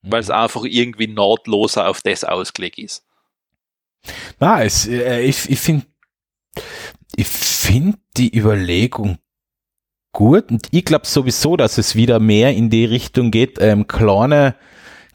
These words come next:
Speaker 2: kleine, ähm, Grüppchen und so weiter, die sich vernetzen und nimmer, nimmer so vier Millionen Freunde auf Facebook haben oder, oder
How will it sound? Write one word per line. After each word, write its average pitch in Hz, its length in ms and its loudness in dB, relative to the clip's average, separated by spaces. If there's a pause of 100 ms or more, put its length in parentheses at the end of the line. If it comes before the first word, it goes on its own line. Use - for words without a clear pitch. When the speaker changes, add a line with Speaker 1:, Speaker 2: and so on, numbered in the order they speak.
Speaker 2:
kleine, 127 680 2
ähm, 117 420 -2
Grüppchen - 580 -2
und 131 140 -2
so 123 140 -2
weiter, 120 320 2
die 120 160 0
sich - 260 -8
vernetzen 123 480 0
und 107 180 0
nimmer, 120 300 2
nimmer 120 260 2
so 127 240 2
vier 131 280 0
Millionen 117 360 2
Freunde 104 420 0
auf 98 100 0
Facebook - 500 -2
haben 90 280 -2 (680)
oder, 101 420 2
oder 98 460 4